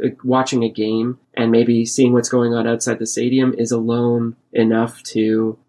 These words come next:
write a long form piece. And maybe sometimes they can do that and it's beautiful and it's brilliant and the right things happen and it comes together. But I think for a long form to really work, you have to provide,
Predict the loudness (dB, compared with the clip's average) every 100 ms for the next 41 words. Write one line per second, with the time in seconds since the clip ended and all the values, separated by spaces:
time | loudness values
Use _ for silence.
0 | -8 0 2 2 2 0 0 -2 -4 -4
1 | -6 -6 -6 -8 -12 _ 0 4 6 8
2 | 6 4 2 4 4 2 2 2 2 2
3 | 2 2 2 0 -2 -4 -2 0 0 0
4 | 0 -2 0 2 0 -2 -2 0 0 0
5 | 0 -4 -4 -6 -2 -2 -2 -4 -6 -8
6 | -8 -6 -2 -4 -6 _ -2 2 2 2
7 | 4 6 6 4 2 0 0 2 2 2
8 | 0 -4 -4 -6 -8 -6 -4 -2 -2 -2
9 | -2 -4